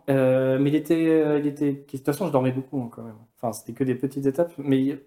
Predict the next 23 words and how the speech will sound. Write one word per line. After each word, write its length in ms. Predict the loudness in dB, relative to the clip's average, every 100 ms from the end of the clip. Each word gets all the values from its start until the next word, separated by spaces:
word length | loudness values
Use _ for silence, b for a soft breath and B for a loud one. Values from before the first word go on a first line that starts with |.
| -4
il 100 | -4
était 200 | -4 -6
question 340 | -6 -4 -4
que 60 | 0
j'aille 100 | 0
dans 120 | 0
le 40 |
coma 200 | -2 -2 -2
artificiel 440 | -8 -14 -8 -4
pendant 220 | -2 0
un 40 | -2
temps 120 | -8
parce 160 | -12
qu'ils 120 | -10 -6
n'arrivaient 220 | -4 -4
pas 180 | -6 -6
à 40 |
trouver, 420 | -8 -10 -8 -8
euh, 440 | -10 -20 _ _ -20
à 40 |
trouver 200 | -20 -20
le 20 |
truc. 160 | -20